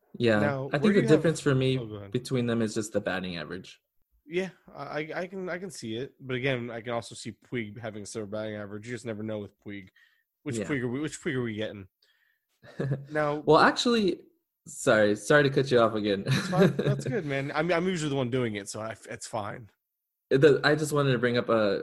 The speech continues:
Speaker 1: a funny point about, uh, Puig. He's hit, he hit two sixty-seven each of the last two seasons, and
Speaker 2: Ooh, this could be
Speaker 1: the
Speaker 2: the new
Speaker 1: last
Speaker 2: Chris Bryant thing,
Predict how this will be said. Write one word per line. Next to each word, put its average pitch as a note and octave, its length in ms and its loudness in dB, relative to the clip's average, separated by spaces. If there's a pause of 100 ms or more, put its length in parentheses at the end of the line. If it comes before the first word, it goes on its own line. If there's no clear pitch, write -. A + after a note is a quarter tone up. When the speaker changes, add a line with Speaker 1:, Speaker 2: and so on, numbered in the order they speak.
Speaker 1:
a G#2+ 80 -2
funny A2 260 -2
point A2+ 260 0
about, G2+ 360 0 (100)
uh, E2+ 260 0 (120)
Puig. A#2+ 460 2 (320)
He's F3 320 4
hit, B3 340 0
he F#3 220 2
hit - 160 2
two D#3+ 140 0
sixty-seven A#2+ 720 2
each A#2 220 -4
of A#2 60 -2
the A2+ 120 2
last G#2+ 300 0
two A2 100 0
seasons, B2 560 -4 (400)
and A#2+ 460 2
Speaker 2:
Ooh, - 60 -8 (320)
this C#3+ 120 -18
could F3 100 -12
be F3+ 40 -8
Speaker 1:
the C#3 80 6
Speaker 2:
the B2+ 40 6
new B2+ 60 6
Speaker 1:
last C#3+ 120 4
Speaker 2:
Chris F3+ 140 -4
Bryant C#3+ 420 -6
thing, A2 280 -12